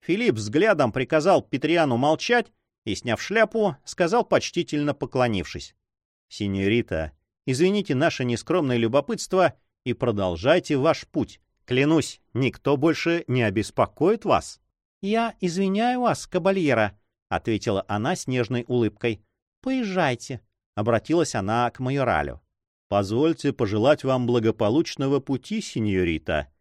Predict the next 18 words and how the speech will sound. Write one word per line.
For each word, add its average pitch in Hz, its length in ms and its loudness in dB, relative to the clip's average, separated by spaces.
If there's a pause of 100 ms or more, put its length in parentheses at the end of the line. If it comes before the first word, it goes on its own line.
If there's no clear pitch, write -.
(180)
печально 131 500 -2
добавил 113 500 2
молодой 107 420 0
человек. 92 540 -2 (360)
«Надеюсь, 143 640 0
что - 220 -4
она 143 220 0
окончится 147 600 -2
благополучно», 143 1040 -2 (400)
выразительно 117 680 2
произнесла 107 560 -2
девушка, 185 560 2 (340)
«так 220 240 0
же 196 140 -2
хорошо, 180 600 0 (300)
как - 240 -4
и 202 40 0
началось». 180 720 -2